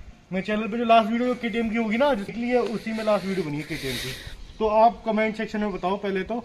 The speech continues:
मुझे sell out करनी चाहिए, नहीं करनी चाहिए। और sell out नहीं करनी है तो बताओ, मोटो vlog लेके आऊँ आप Channel पे या नहीं लेके आऊँ, ये बताओ। हाँ, और वैसे भी ना कुछ लोगों का मानना है ये क्या, केटीएम अभी कल परसों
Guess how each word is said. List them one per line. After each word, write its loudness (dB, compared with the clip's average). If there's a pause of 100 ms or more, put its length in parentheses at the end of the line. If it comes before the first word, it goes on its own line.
(380)
मुझे 2
sell 0
out -2
करनी -2
चाहिए, -2
नहीं -4
करनी -4
चाहिए। -8 (540)
और -4
sell 2
out 6
नहीं 2
करनी 2
है 4
तो -2
बताओ, 4
मोटो 4
vlog 4
लेके 4
आऊँ 6
आप 2
Channel 2
पे -2
या 4
नहीं 0
लेके -4
आऊँ, -6 (840)
ये -2
बताओ। 0 (400)
हाँ, 2 (340)
और 6
वैसे 8
भी 2
ना 4
कुछ -2
लोगों 2
का 4
मानना 6
है 0
ये 0
क्या, 0
केटीएम 0
अभी 2
कल -2
परसों -4